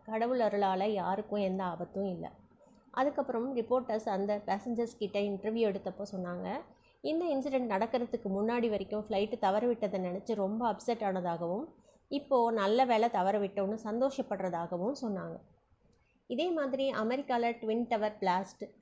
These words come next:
நம்ம யாருமே மறந்திருக்க மாட்டோம். செப்டம்பர் லெவன் இன்சிடென்ட். அப்பவும் இதே மாதிரி அந்த நேரத்துல அங்க இருக்க வேண்டிய சிலர் சில காரணங்களால அங்க இல்ல. ஒரு பொண்ணு காஃபியை ட்ரெஸ்ல கொட்டினதால ட்ரெஸ் சேஞ்ச் பண்ணிட்டு போக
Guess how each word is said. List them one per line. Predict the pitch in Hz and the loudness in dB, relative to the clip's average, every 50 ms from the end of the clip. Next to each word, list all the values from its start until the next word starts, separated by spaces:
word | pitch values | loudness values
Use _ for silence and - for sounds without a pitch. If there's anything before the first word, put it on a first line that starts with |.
| _ _ - | _ _ -6
நம்ம | 196 196 190 | -2 2 4
யாருமே | 185 180 180 190 208 220 226 220 220 | 4 6 6 6 4 4 4 2 2
மறந்திருக்க | 226 208 190 190 185 196 202 190 - 196 | 2 0 0 -2 -2 -4 -4 -4 -2 -2
மாட்டோம். | 190 175 175 175 - - 196 240 285 - - | -2 -2 -4 -6 -6 -4 -4 -4 -4 -8 -12
செப்டம்பர் | _ - 220 208 208 - 220 208 196 190 190 | _ -6 -6 -4 -2 -2 -2 0 0 0 0
லெவன் | 180 180 175 190 196 | 0 0 0 0 0
இன்சிடென்ட். | 202 190 185 185 - 180 180 180 220 277 - - - - - - - - _ _ _ - | 0 -2 -4 -4 -6 -6 -4 -4 -4 -4 -6 -12 -20 -20 -20 -20 -20 -20 _ _ _ -4
அப்பவும் | 240 - - 349 330 320 330 339 | -4 -2 2 2 2 2 2 0
இதே | 311 277 233 269 294 320 | 0 0 0 2 0 2
மாதிரி | 311 285 240 220 208 220 226 233 | 0 0 -2 0 0 0 0 0
அந்த | 202 196 202 220 220 226 | 0 0 0 0 0 0
நேரத்துல | 226 214 202 208 - 214 | -2 -2 -4 -4 -4 -2
அங்க | 208 214 214 208 208 214 | -2 0 0 0 0 0
இருக்க | 214 233 220 285 262 | 0 0 2 2 2
வேண்டிய | 247 226 208 208 202 | 2 4 2 0 0
சிலர் | 202 220 196 196 196 196 - | 0 -2 -2 -2 -2 -2 -4
சில | 202 196 196 | -6 -6 -6
காரணங்களால | - 196 190 202 220 233 226 214 208 196 190 185 185 185 202 220 | -6 -4 -4 -2 -2 -2 -2 -2 -2 -2 -2 -2 -2 -2 -2 -4
அங்க | 220 190 180 180 208 | -4 -4 -2 -2 -2
இல்ல. | 220 196 180 175 170 143 - - - _ _ - - _ _ _ _ _ - | -2 -2 -2 -4 -6 -6 -8 -12 -16 _ _ -20 -20 _ _ _ _ _ 2
ஒரு | 269 294 294 | 4 4 4
பொண்ணு | 285 285 277 277 269 254 240 240 240 - - | 4 2 2 2 2 2 2 0 -2 0 2
காஃபியை | 214 220 247 247 - 262 247 214 | 4 4 4 2 2 0 0 2
ட்ரெஸ்ல | 220 208 208 208 - 240 220 | 2 0 -2 -2 -2 -4 -2
கொட்டினதால | 220 214 202 220 214 220 208 202 190 185 185 190 196 214 - - - _ _ _ _ _ - | -2 -2 -2 0 0 0 2 2 2 0 0 0 -2 -2 -4 -10 -16 _ _ _ _ _ -2
ட்ரெஸ் | 208 226 220 220 - | -2 -2 0 0 0
சேஞ்ச் | 285 254 247 233 | 0 0 0 0
பண்ணிட்டு | 220 202 202 190 208 | -2 -2 -2 -4 -8
போக | 196 - 196 185 185 196 208 | -6 -4 -4 -4 -2 -4 -6